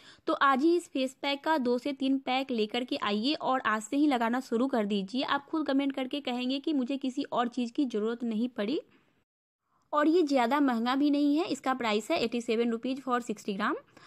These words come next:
अब आप सोच रहे होंगे कि कहीं कोई साइड इफ़ेक्ट ना हो जाए, तो दोस्तों don't worry, मैं आपको कभी भी कोई ऐसा प्रोडक्ट सजेस्ट नहीं करती हूँ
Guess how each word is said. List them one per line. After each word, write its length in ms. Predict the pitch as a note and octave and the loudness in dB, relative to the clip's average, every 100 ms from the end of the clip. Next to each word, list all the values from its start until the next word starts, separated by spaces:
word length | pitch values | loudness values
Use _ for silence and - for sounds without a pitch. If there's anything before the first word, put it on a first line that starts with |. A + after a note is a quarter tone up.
| - - | -20 -4
अब 100 | D4+ E4 | 0 2
आप 100 | E4+ | 0
सोच 280 | C#4+ C#4 | -2 -2
रहे 140 | D4 D#4 | 0 0
होंगे 280 | D#4 D4+ D#4+ | 2 2 0
कि 140 | E4 | -2
कहीं 240 | D#4+ C#4 C#4+ | -2 0 0
कोई 220 | C#4+ D#4 | 0 0
साइड 300 | D4 A3+ G#3+ | 0 -2 -2
इफ़ेक्ट 360 | A3 C4 C4 - | -2 -2 -2 0
ना 80 | C4+ | 0
हो 160 | B3+ | 2
जाए, 240 | A#3 C#4 E4+ | 2 0 0
तो 180 | D#4+ | 0
दोस्तों 380 | C#4+ C#4 C4+ F4 | 0 0 -2 -2
don't 320 | C4+ A3+ A#3 | 2 2 2
worry, 260 | A#3 B3 D4+ | 0 0 4
मैं 140 | C#4+ C4 | 2 2
आपको 300 | A#3+ - D4 | 0 0 -4
कभी 380 | - A#3 B3 C#4+ | 0 0 4 4
भी 160 | D#4 D#4+ | 6 4
कोई 240 | - C#4 | 2 2
ऐसा 220 | A#3 A3 B3+ | 2 0 -2
प्रोडक्ट 420 | C4 B3 C4+ - | 0 0 -2 -6
सजेस्ट 440 | - A3 A#3 - | -6 -2 -2 -4
नहीं 220 | A#3 A3 C4 | -4 -2 0
करती 320 | C4+ B3 B3 | 0 0 0
हूँ 160 | C4 | 0